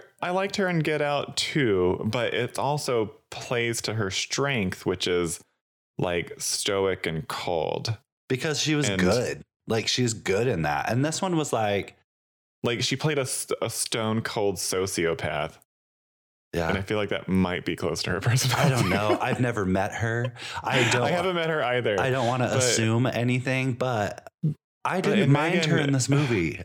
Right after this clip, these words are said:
Speaker 2: I know you have your reservations, but I
Speaker 1: Like,
Speaker 2: truly
Speaker 1: I didn't
Speaker 2: didn't.
Speaker 1: mind her, but there were moments where I was like, "What, what is going on here?"
Speaker 2: Listen, can I, okay, can I tell you this?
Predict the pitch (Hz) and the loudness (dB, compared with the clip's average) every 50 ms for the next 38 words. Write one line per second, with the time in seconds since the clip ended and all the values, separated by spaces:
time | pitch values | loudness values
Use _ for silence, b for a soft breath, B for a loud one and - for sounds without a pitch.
0 | - - 127 147 143 147 160 165 165 147 120 127 131 139 139 135 131 131 117 113 | -6 -4 -2 -2 0 0 0 -2 -2 0 0 0 0 2 0 0 -2 -2 -2 0
1 | 113 107 107 104 101 110 110 120 120 107 95 82 87 92 - 110 113 120 120 117 | 0 2 2 2 2 2 2 0 0 2 2 0 0 0 0 0 2 2 2 0
2 | 120 - - - - 104 - - - - - 110 - - 214 220 202 160 - - | 0 -4 -4 -4 -4 -4 -4 -2 0 2 4 4 4 4 4 4 4 4 4 2
3 | 120 123 131 143 147 151 156 175 165 165 165 165 160 165 147 139 143 143 139 135 | 2 0 0 0 0 2 2 2 2 2 2 0 0 -2 -2 0 0 2 2 2
4 | 127 123 117 113 113 120 127 131 135 - 135 120 110 107 107 110 - 120 107 98 | 2 2 2 2 2 0 0 -2 0 0 2 2 4 4 2 2 2 2 2 2
5 | 98 95 92 - - - - - 95 90 92 101 101 104 - - - - - - | 2 2 0 -4 -8 -10 -6 -4 0 0 2 2 2 0 -2 -4 -6 -8 -10 -10
6 | - _ _ - 117 117 98 104 101 95 - 101 90 87 85 85 76 82 85 85 | -12 _ _ -2 0 2 2 0 0 0 0 0 0 0 0 0 -2 -2 -2 -2
7 | 85 90 98 101 90 82 80 76 73 76 - 127 95 - B B B B _ _ | -2 -2 -2 0 0 2 2 4 4 2 2 0 -2 -4 B B B B _ _
8 | _ - 120 - 151 151 156 - - 135 139 - 123 95 82 76 - B B B | _ -6 -2 -2 -2 -2 -2 -2 -2 -4 -2 -2 -2 -2 -2 -2 -6 B B B
9 | _ _ _ - 139 127 135 143 - - 147 139 135 131 131 127 120 - 87 76 | _ _ _ -2 0 0 0 0 -2 -2 0 0 0 0 0 0 0 2 0 0
10 | 58 - - - - | 0 -2 -4 -6 -6